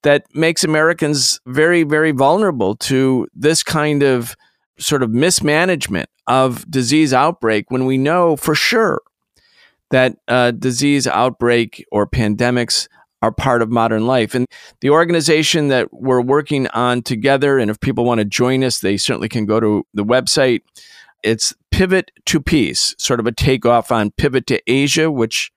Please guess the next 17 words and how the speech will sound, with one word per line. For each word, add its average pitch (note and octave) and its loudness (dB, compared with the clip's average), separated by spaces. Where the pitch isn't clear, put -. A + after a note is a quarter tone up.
is G#2+ -6
basically G#2+ 0
a G2+ 2
euphemism A2+ 0
for G2+ -2
a F#2+ 0
pivot G#2+ -2
towards G2 -2
confrontation A2+ -4
and A2 -2
war. C3 0
This C3+ -2
is D3 0
a B2+ 2
coalition D3+ 2
of A#2 -4
folks A#2+ -2